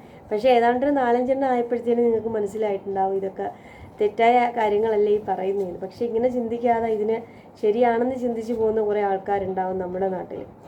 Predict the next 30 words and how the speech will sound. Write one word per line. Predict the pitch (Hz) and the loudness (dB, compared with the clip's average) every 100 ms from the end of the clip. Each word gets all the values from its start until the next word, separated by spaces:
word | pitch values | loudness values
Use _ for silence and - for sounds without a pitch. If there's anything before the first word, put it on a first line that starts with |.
| - - - - | -20 -20 -12 0
"ആ, | 285 277 | 2 4
അത് | 254 | 2
സർക്കാർ | 247 226 - 254 285 | 2 -2 4 4 4
കാര്യങ്ങളല്ലേ, | 262 233 233 240 226 214 202 | 2 2 0 0 0 0 0
ചിലപ്പോൾ | 208 202 240 | -2 -4 -2
ഉള്ളതായിരിക്കും, | 214 202 226 226 196 190 - 180 190 - | 0 0 0 0 -2 -4 -8 -10 -10 -8
അവർ | 196 214 240 | -4 -4 -2
പറയുന്ന | 214 208 233 | 0 0 2
കേട്ടില്ലേ, | 254 233 214 208 | 2 0 -2 0
വ്യാജമല്ലല്ലോ" | 196 190 190 214 208 185 190 196 | 2 2 0 0 -2 -4 -4 -4
എന്ന്. | 196 - - - - - - - - - | -6 -12 -20 -20 -20 -20 -20 -20 -20 -12
അതെല്ലാവരും | 196 220 214 202 202 233 | -2 0 2 2 2 2
അങ്ങനെയാണ്. | 233 226 233 214 202 | 0 0 0 0 0
ഞങ്ങളെ | 196 196 202 240 254 - | 0 0 0 0 0 0
നൂറ് | 202 208 226 | 2 4 2
ശതമാനം | 247 233 233 254 | -2 0 0 0
ശുദ്ധമായ | 240 214 214 220 | -2 -4 -2 -2
പ്രോഡക്റ്റാണ് | 226 220 214 214 214 | -2 -4 -4 -4 -4
വിൽക്കുന്നതെന്ന് | 202 202 208 214 | -4 -2 0 0
പറയുന്ന | 220 220 214 | 0 -2 -2
ആൾക്കാരൊക്കെ | 196 202 208 196 | -4 -4 -4 -2
ഏറ്റവും | 202 208 202 | -4 -2 -2
വലിയ | 202 | 0
ഉടായിപ്പ് | 196 185 185 190 | 0 -2 -6 -8
കാണിക്കണം. | 180 185 190 - - - - - - - - | -8 -8 -12 -14 -16 -20 -20 -20 -20 -8 6
പരസ്യത്തിന് | 254 269 285 294 | 6 6 -2 -2
വേണ്ടി | 302 302 | 0 0
നമുക്ക് | 311 277 285 | -2 -2 -2
എന്തും | 254 247 | -2 -2
പറയാമല്ലോ, | 247 233 214 202 185 180 | 0 0 0 0 -2 -6